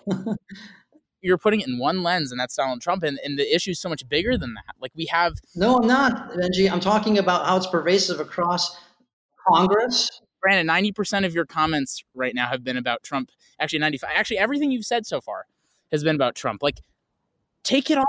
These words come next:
Speaker 2: your mind
Speaker 1: The
Speaker 2: for, like,
Speaker 1: entire Republican elected official leadership in, in the Congress has supported him on this. They have never stood up to him and his delinquency on this issue.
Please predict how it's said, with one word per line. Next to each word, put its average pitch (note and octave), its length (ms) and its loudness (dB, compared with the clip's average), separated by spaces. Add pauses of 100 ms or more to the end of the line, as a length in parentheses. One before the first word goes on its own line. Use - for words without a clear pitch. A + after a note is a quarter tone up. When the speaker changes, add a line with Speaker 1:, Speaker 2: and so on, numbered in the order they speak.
(160)
Speaker 2:
your A3 160 4
mind C4 360 4
Speaker 1:
The F3 80 4
Speaker 2:
for, F#3+ 80 8
like, F#3 100 6
Speaker 1:
entire G3+ 600 4 (140)
Republican E3+ 840 4 (140)
elected E3 400 0
official D#3+ 600 2
leadership F3+ 520 2
in, D#3+ 180 2
in D#3 200 -2
the D#3+ 80 0
Congress F3+ 640 2 (120)
has D#3+ 200 0
supported B3+ 440 0
him B2+ 160 -2
on G#2 160 -12
this. - 480 -16
They G3+ 80 6
have F#3+ 100 2
never B3 300 2
stood B3 240 0
up B3+ 160 2
to F3+ 100 -4
him A2+ 300 -10 (280)
and F3+ 160 0
his F#3+ 200 2
delinquency F#3+ 580 2
on F3+ 140 2
this F#3 180 0
issue. A#3 320 0